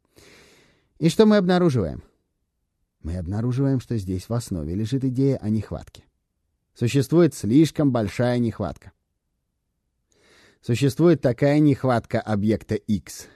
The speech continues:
что человек будет растрачивать его впустую и выбрасывать его, прежде чем он сможет использовать его.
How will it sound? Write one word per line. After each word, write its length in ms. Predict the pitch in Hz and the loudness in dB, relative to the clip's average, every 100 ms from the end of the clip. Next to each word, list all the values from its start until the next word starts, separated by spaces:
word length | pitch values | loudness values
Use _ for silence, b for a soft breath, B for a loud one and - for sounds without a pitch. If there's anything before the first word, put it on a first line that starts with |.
| b b _ | b b _
что 220 | _ 104 | _ -12
человек 420 | - 104 101 127 120 | -6 -4 0 0 0
будет 280 | 123 110 | 0 0
растрачивать 720 | 107 95 - 113 117 - 110 104 | -2 -4 -4 -4 -2 -2 -4 -2
его 220 | 101 101 | -4 -4
впустую 720 | - 90 - 135 143 151 143 _ _ _ _ _ _ _ - | -6 -12 -6 2 4 4 2 _ _ _ _ _ _ _ -10
и 120 | 107 | -6
выбрасывать 680 | 123 98 95 101 - 82 - | -2 -2 -4 -6 -6 -10 -10
его, 300 | 73 69 55 _ _ _ _ _ | -12 -12 -16 _ _ _ _ _
прежде 380 | - 120 131 120 | 0 2 2 0
чем 160 | 123 107 | 0 -2
он 80 | |
сможет 340 | 95 110 101 98 | -2 -2 -2 -4
использовать 580 | 92 113 92 80 71 - | -6 -6 -6 -8 -12 -16
его. 200 | 53 | -20